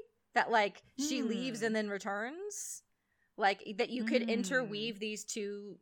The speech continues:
Speaker 1: stories as if it's, like, a story of one person who, like, goes out into the world, seeks
Speaker 2: Mm-hmm.
Speaker 1: adventure,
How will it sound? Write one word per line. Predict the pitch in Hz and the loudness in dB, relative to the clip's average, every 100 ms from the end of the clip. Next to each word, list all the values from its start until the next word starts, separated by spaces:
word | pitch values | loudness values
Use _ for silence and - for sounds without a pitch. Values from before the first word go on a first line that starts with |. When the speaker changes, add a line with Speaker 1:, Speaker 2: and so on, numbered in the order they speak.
| _ | _
Speaker 1:
stories | - 220 202 208 208 | -4 -2 0 0 -2
as | - 196 | -2 -4
if | 185 190 | -4 -4
it's, | 190 - | -6 -4
like, | 214 190 | -4 -4
a | 185 | -4
story | - 190 180 | -4 -4 -4
of | 175 165 | -6 -4
one | 185 185 | -4 -4
person | 190 175 175 175 | -4 -6 -6 -8
who, | 190 | -8
like, | 170 165 165 - | -4 -6 -6 -8
goes | 165 160 | -6 -2
out | 170 - | -2 -2
into | - 180 | -6 -8
the | 170 | -10
world, | 160 165 156 147 190 _ _ _ _ _ | -6 -6 -6 -8 -14 _ _ _ _ _
seeks | - 240 - | -8 -6 0
Speaker 2:
Mm-hmm. | 220 | 0
Speaker 1:
adventure, | 202 190 196 170 156 | 0 -2 -2 -4 -6